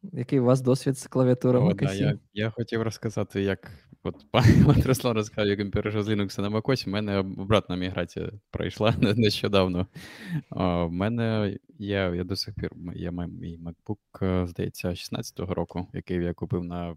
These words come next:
Speaker 2: початку сімнадцятого року. Це MacBook Pro. Як він називається? Де MacBook Pro? Коротше, чотирнадцять дюймів,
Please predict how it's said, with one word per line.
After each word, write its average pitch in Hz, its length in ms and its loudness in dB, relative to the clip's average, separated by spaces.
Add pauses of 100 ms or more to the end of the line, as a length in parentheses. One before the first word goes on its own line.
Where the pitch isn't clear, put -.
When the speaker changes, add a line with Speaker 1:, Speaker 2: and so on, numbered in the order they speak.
(160)
Speaker 2:
початку 87 600 -8 (360)
сімнадцятого 95 560 -6
року. 131 340 -4
Це - 140 -6
MacBook 90 440 -8
Pro. 90 260 -4 (1080)
Як - 100 -20
він 87 120 -10
називається? 92 440 -12
Де 90 60 -10
MacBook - 420 -10
Pro? 151 100 -8
Коротше, - 300 -8
чотирнадцять 95 520 -8
дюймів, 110 380 -4